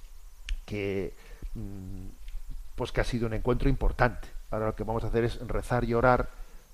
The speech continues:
para que esta corrección que se ha recibido, obviamente, ¿no?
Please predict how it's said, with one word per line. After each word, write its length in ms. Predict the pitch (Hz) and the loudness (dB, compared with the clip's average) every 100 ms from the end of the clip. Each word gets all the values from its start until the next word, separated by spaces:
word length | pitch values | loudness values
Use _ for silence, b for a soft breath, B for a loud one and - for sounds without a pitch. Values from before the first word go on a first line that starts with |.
| - | -8
para 220 | - 92 | -2 -2
que 120 | - 110 | -2 -6
esta 360 | - 120 110 - - - | -2 0 0 -2 -6 2
corrección 760 | 135 117 113 - - 160 107 78 - - | 4 4 2 0 2 4 2 -6 -12 -10
que 180 | 90 | -8
se 220 | 87 - 113 | -6 -2 2
ha 100 | 113 | 2
recibido, 580 | 107 - 110 120 107 | 0 -2 -4 -2 -2
obviamente, 560 | 107 107 104 123 104 92 | 0 0 0 -2 -2 -4
¿no? 180 | 104 | -4